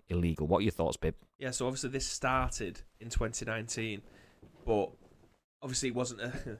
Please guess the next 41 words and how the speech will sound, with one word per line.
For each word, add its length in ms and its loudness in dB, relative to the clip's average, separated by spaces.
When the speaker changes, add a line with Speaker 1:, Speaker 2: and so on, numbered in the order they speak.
Speaker 2:
<laughs> 100 -20
it's 160 0
always 260 8
been 140 0
a 40 4
problem 520 0
when 140 -4
it 100 -6
comes 240 -4
to 140 -4
consoles 680 -2
or, 280 4
uh, 180 4
across 380 0
anything, 340 -4
doesn't 220 -6
matter 160 0
whether 200 -2
or 40 0
not 140 -2
it's 100 -4
tick-, 160 -6
but 240 -6
by 140 6
the 100 4
way, 280 4
the 80 -6
ticketing 340 0
system 400 -6
that 80 -4
they've 100 -6
actually 260 -4
put 180 -6
a 40 -8
bill 220 -2
for, 260 -2
for 400 2
bots, 520 0
the 100 -10
Bots 320 0
Act, 320 -4